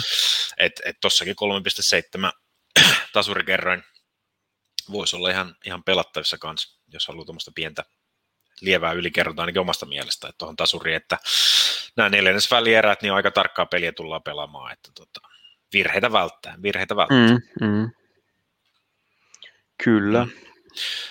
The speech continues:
Speaker 1: Sitten otetaan Les Bleus illalla. Les Bleus pelaa Sveitsin naapurita vastaan, että oikein kunnon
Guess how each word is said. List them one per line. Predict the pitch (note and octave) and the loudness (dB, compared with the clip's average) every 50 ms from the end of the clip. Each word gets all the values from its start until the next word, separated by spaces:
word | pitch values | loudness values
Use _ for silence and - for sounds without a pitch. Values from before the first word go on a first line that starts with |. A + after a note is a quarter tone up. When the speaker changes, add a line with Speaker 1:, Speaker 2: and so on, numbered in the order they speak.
| - - | -6 -2
Speaker 1:
Sitten | - - E3+ - - - - - F#2+ F2 - - - - - | 0 2 2 2 0 -4 -6 -2 -2 -2 -2 -4 -12 -12 -6
otetaan | G#2+ G#2+ G2 A2 G#2 A2+ A#2 A#2 A#2+ | -6 -4 -4 0 2 4 6 8 8
Les | B2 B2+ B2 - - A#2+ | 8 8 6 4 0 0
Bleus | C3 D3+ F3 F#3+ F#3 D3+ A#2+ A2 - - - | 4 6 6 8 8 8 8 6 6 4 2
illalla. | C3+ D3+ D#3 C#3+ C3 B2 A#2 A2 G#2+ G2+ F2+ - - - - _ _ _ _ _ _ _ _ - - - - _ _ - | 2 4 4 6 6 6 6 6 8 6 4 4 0 -16 -20 _ _ _ _ _ _ _ _ -20 -20 -20 -20 _ _ -10
Les | - B2 C#3 C3+ A2+ A2+ A2 | -6 -4 -2 -2 -4 -6 -4
Bleus | C3+ D3 E3+ E3 D#3 C3 A2+ - - - | 0 4 4 6 6 4 4 2 0 0
pelaa | A#2+ A#2+ B2 B2 A#2+ A#2 G#2+ F2 - E2 - | 2 4 6 6 8 8 6 4 0 -2 -2
Sveitsin | - - - F#3 D#3 B2 - - A#2+ A#2+ | 0 2 2 2 0 0 0 -4 -4 -2
naapurita | C3+ C#3 B2+ G#2 A2 A2 G#2+ A2 G#2+ | 0 0 0 0 0 0 0 0 2
vastaan, | A2 A2+ - - A#2 | 2 2 2 0 -2
että | A2 - A2+ | -4 -2 -2
oikein | A2 A2+ - A#2 A2 _ | -4 -2 -2 -4 -4 _
kunnon | - C#3 C3 A#2+ A2+ G#2 | -8 -8 -6 -4 -4 -2